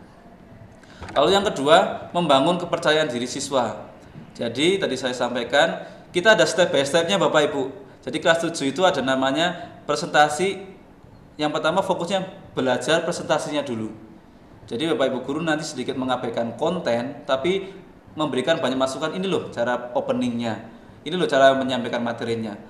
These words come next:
Jangan terlalu fokus pada slide, itu kelas tujuh Bapak Ibu. <clears throat> Kelas delapan kita agak naik grade-nya, penguatan materinya diimbangi juga.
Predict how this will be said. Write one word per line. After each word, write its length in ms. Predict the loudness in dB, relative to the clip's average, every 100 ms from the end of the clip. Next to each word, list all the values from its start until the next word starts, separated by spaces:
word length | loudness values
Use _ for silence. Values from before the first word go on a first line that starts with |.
| -20 -4
Jangan 220 | -2 0
terlalu 320 | 0 2 2 -2
fokus 240 | -6 -2
pada 160 | -2 -2
slide, 400 | -2 -2 -2 -4
itu 80 | 0
kelas 240 | 0 0
tujuh 320 | -4 -4 -4
Bapak 240 | -4 -4 -6
Ibu. 60 | -10 -10 -10 -14
<clears throat> 360 | -20 -20 -10 0
Kelas 160 | 4
delapan 320 | 6 6 6
kita 60 | 6 6
agak 80 | 4
naik 200 | 2 2
grade-nya, 640 | 0 0 2 0 0 -8 -16 -20 -8
penguatan 400 | 0 2 2 2
materinya 400 | 2 2 2 0
diimbangi 480 | -4 -2 0 -2 -4
juga. 560 | 0 2 2 -4 -14